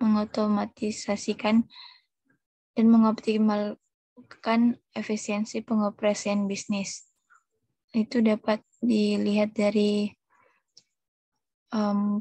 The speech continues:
pelacakan, pelacakan dari kontainer yang kosong. Lalu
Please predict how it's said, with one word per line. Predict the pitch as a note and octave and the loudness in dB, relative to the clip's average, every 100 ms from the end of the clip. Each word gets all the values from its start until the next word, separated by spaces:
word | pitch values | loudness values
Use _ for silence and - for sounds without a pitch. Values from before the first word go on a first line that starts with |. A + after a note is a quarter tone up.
| G#3+ | -2
pelacakan, | G#3 G3+ - G3+ - G#3 G#3 G3+ G3+ G#3 - _ _ _ _ _ _ _ _ _ _ - _ _ | -2 -2 -2 -4 -2 -2 -2 -2 -2 -4 -8 _ _ _ _ _ _ _ _ _ _ -20 _ _
pelacakan | A3+ G#3+ A3 G#3 G3+ A3+ A3+ A3 | -2 -2 0 -4 -2 2 4 4
dari | G3+ G#3 G#3+ A3+ | 2 2 2 0
kontainer | - G#3+ G#3+ G#3+ G#3 G#3+ | -2 -6 -4 -4 -4 -4
yang | G#3+ G3+ | -4 -6
kosong. | G#3 G#3 G#3 G3+ F#3+ F3+ _ _ _ _ _ _ _ _ _ _ _ _ - | -4 -6 -4 -2 -2 -4 _ _ _ _ _ _ _ _ _ _ _ _ -8
Lalu | G#3+ G#3+ A3+ A#3 A#3+ | -4 0 0 0 -4